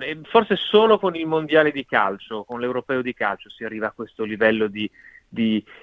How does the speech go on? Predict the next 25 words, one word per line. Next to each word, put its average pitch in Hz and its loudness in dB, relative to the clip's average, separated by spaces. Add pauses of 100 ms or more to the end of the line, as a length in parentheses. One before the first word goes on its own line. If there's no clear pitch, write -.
di 131 0
reti, 156 6
di 135 -8
discorsi. 113 -6 (260)
Eh, 123 2
per 156 2
me 226 4
è 185 4
un 226 0
dato 175 2
pienamente 151 -4
positivo, 143 -10
<laughs> - -12
è 147 2
un 131 -4
modo 175 2
di 151 -8
parlare, 147 0
un 120 -6
modo 123 -4
di 117 -14
socializzare 139 0 (320)
intorno 117 -6
a 107 -10
Sanremo. 120 -4